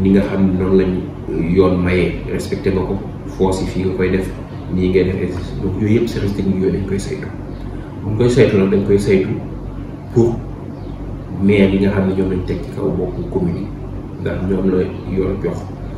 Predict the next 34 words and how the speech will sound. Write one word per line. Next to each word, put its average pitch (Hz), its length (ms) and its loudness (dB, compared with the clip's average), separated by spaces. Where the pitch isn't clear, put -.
ñoom - 200 -2
sañ-sañ 87 480 -2
délivrer 87 540 0
autorisation - 600 -4
de - 140 -4
construire. - 380 -6
Maintenant - 240 -4
ñoom 95 180 0
bu 101 60 -2
ñu 101 60 0
defee 110 220 2
loolu 98 200 2
ba - 140 2
pare, 98 120 2
bu - 60 -4
fekkee 101 640 2
wax - 200 -6
dëgg 113 160 -2
yàlla 101 280 4
gisuñu 98 260 -2
ci 92 80 -2
benn 143 340 2
wàcc 113 260 0
yoon, - 220 0
dañ - 180 -6
koy 92 200 -2
jébbal 87 300 0
maire 90 260 0
yooyu, - 280 -2
ñoom 87 180 0
ñu - 360 -6
jël 85 220 0
arrêté 90 360 -2
d'autorisation 85 720 -6